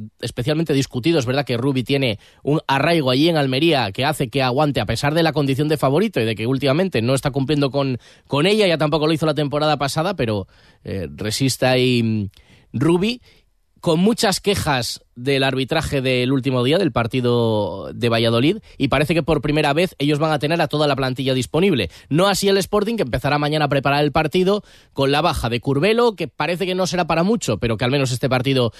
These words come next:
se lo pierde seguro. Veremos cómo evoluciona de su lesión Amadou,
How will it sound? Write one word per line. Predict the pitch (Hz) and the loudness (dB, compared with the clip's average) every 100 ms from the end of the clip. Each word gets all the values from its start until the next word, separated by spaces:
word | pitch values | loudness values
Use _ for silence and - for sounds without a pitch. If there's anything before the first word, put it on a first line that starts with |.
| - - | -16 -6
se | 131 | 0
lo | 123 | 0
pierde | 117 120 131 | 0 0 0
seguro. | 147 180 226 214 233 - - | 2 4 4 4 2 -2 -12
Veremos | 131 143 160 156 - | -6 -2 -2 -2 -2
cómo | 156 151 151 147 - | -2 2 2 0 0
evoluciona | 139 139 135 - 151 147 | -2 0 -2 0 0 0
de | 139 139 139 135 127 | 0 0 2 0 0
su | 143 | 0
lesión | 135 - 147 147 120 - _ - | 0 2 2 2 0 -8 _ -6
Amadou, | 135 160 190 240 262 | -2 0 2 2 0